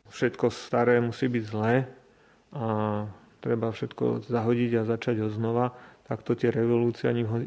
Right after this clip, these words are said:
histórii veľa neboli úspešné alebo nepriniesli až tak veľa úspechov, ak sa zavrhlo všetko staré. Takže tie hodnoty, ktoré mali, neboli také úplne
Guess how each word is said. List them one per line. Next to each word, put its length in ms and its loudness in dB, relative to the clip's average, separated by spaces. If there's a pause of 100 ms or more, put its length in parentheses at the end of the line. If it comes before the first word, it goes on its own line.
histórii 640 2
veľa 480 0
neboli 560 -2
úspešné 480 -4
alebo 240 0
nepriniesli 640 -4
až 80 -8
tak 160 -4
veľa 240 0
úspechov, 480 -4
ak 80 -14
sa 80 0
zavrhlo 400 0
všetko 320 -6
staré. 400 -4 (720)
Takže 240 -2
tie 160 2
hodnoty, 400 2
ktoré 320 2
mali, 320 2 (480)
neboli 400 2
také 240 -2
úplne 480 0